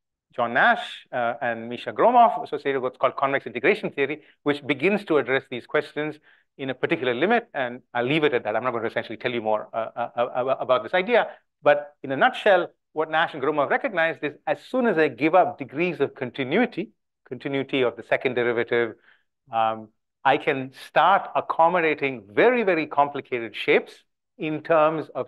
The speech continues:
sheets of paper where I have folds and hierarchies of folds, folds within folds, and so on. In our case, we're looking at a hierarchy which is very simple.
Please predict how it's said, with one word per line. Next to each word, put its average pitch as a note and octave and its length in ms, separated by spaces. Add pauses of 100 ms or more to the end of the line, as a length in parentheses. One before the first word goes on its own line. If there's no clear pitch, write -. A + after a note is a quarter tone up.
sheets D#3 240
of C#3 120
paper G3+ 440
where C#3 300
I B2+ 160
have B2+ 340 (380)
folds F3 460 (100)
and C3 200
hierarchies D3 720
of A2+ 120 (100)
folds, A#2+ 420
folds C#3 300
within B2 300 (100)
folds, A2+ 260
and G#2 140
so A2+ 160
on. A#2 80 (540)
In D#3 160
our A3+ 240
case, F3 340
we're D3 80
looking C#3 280
at B2+ 120
a C3+ 60
hierarchy C#3+ 480
which - 100
is A#2+ 60
very B2+ 180
simple. G3+ 500